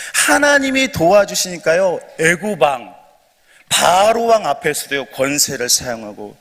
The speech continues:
예? 놀랍게 하나님이 도와주셨다라는 신앙 고백을 이제 둘째 아들의 이름에 새겨서, 지어서 모세가 그렇게 하나님을 영광을 드렸다는 거예요. 여러분, 우리가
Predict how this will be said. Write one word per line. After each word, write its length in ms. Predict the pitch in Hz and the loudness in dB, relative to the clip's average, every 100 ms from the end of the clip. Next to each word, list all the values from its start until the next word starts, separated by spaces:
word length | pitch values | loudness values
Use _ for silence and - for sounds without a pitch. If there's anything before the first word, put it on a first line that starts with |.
| - - | -20 -10
예? 140 | 156 156 | -10 -6
놀랍게 680 | 123 160 233 254 269 - 185 | 0 2 4 2 -2 -6 -4
하나님이 500 | 180 196 196 190 190 | 0 0 -2 -4 -8
도와주셨다라는 1080 | - 131 143 135 - 127 131 110 113 190 151 - - - - - | -4 0 2 0 -4 -2 0 0 0 -2 -4 -10 -20 -20 -20 -14
신앙 800 | - - - 269 277 262 247 226 - | -4 -2 0 0 2 2 0 -2 -12
고백을 840 | 127 131 143 139 160 208 117 - - _ _ - | -12 -6 -4 -2 0 0 -2 -12 -20 _ _ -20
이제 100 | 98 | -2
둘째 520 | - 139 160 - 151 | 0 0 -2 0 0
아들의 420 | 92 98 110 117 | 0 -2 -6 -10
이름에 340 | 107 113 113 107 | -10 -10 -10 -4
새겨서, 760 | - 202 170 143 - - 139 - _ | -4 -4 -4 -2 0 -2 -6 -14 _
지어서 800 | - - 123 120 110 - 180 120 - - _ _ | -4 -2 0 0 2 2 0 -4 -12 -20 _ _
모세가 420 | 135 139 160 147 | 0 0 0 -4
그렇게 360 | - 107 - 143 | -8 -12 -10 -8
하나님을 540 | 170 147 117 156 196 - - | -4 -4 0 0 -2 -6 -4
영광을 460 | 101 110 117 143 | -2 0 2 2
드렸다는 460 | 139 127 117 107 101 | 0 -2 -4 -8 -12
거예요. 140 | 101 - _ - - - | -18 -20 _ -20 -16 0
여러분, 260 | 160 180 165 | 2 2 2
우리가 460 | 160 160 151 147 | 2 2 2 0